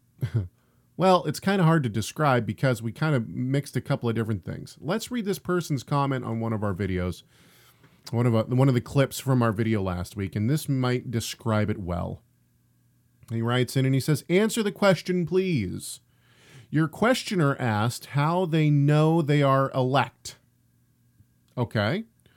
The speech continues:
So there's one piece of it. How do I know I'm one of the elect?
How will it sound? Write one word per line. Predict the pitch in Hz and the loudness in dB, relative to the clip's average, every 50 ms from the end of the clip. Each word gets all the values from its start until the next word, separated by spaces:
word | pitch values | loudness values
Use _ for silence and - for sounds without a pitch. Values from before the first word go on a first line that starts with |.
| _ _ _ _ _ _ _ _ _ _ | _ _ _ _ _ _ _ _ _ _
So | - - 143 135 135 | -4 0 2 4 4
there's | 127 120 143 180 202 214 202 156 | 4 2 2 2 2 2 2 2
one | 147 147 156 170 170 170 170 175 175 175 165 - _ _ _ - _ _ _ _ _ _ _ _ | 2 4 4 6 6 4 4 2 2 0 -2 -6 _ _ _ -20 _ _ _ _ _ _ _ _
piece | - 170 165 147 - | 2 4 4 4 4
of | 117 92 | 0 -4
it. | 85 - - _ _ _ _ _ - | -4 -6 -14 _ _ _ _ _ -4
How | 120 131 156 | 0 0 2
do | 180 180 | 2 2
I | 170 165 | 2 4
know | 151 139 131 131 131 131 - | 4 4 4 4 2 0 0
I'm | - 120 120 | -2 0 0
one | 113 107 | 0 0
of | 104 92 | 0 -2
the | 98 98 | -4 -4
elect? | 92 90 87 - - - - | -6 -6 -8 -12 -14 -18 -20